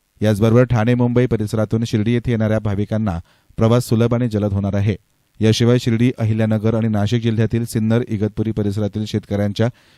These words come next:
शेतीमालाच्या वाहतुकीसाठी मुंबई महानगर प्रदेशामध्ये येणं आणि जाण्यासाठी कमी कालावधी लागणार आहे. राज्याच्या पाच महसूल विभागाच्या दहा जिल्ह्यातील सव्वीस तालुक्यांमधील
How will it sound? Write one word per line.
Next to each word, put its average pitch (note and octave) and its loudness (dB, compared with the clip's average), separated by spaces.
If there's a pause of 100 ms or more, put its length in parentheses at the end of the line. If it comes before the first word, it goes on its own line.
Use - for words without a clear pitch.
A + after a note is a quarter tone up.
शेतीमालाच्या A#2+ 2
वाहतुकीसाठी G#2+ -2 (300)
मुंबई A2+ 2
महानगर A2 2
प्रदेशामध्ये G#2 -2
येणं G#2+ 2
आणि A#2+ 0
जाण्यासाठी G#2 -2 (340)
कमी B2 4
कालावधी G#2+ 0
लागणार G2 -2
आहे. G2+ -2 (840)
राज्याच्या A#2 4
पाच B2+ 2
महसूल A2+ 2
विभागाच्या B2 2
दहा A2+ 0
जिल्ह्यातील A#2 -2
सव्वीस A#2 0
तालुक्यांमधील A2 0